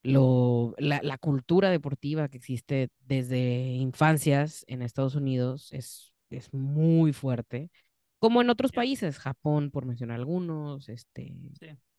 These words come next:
Speaker 1: China, etcétera, etcétera, ¿no? Entonces, definitivamente, pues, estamos ahí, pero sí creo que la llegada del var,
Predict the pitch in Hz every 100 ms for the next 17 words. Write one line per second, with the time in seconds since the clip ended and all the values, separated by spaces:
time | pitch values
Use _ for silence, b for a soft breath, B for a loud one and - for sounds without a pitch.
0 | _ 147 151 151 143 131 123 - - 120
1 | 120 - - - 127 123 123 - 123 120
2 | - _ _ _ 139 139 151 175 180 180
3 | 180 131 127 135 127 - _ _ - 147
4 | 180 202 - 117 - - 135 135 127 147
5 | 139 - - 127 131 131 131 135 135 135
6 | 147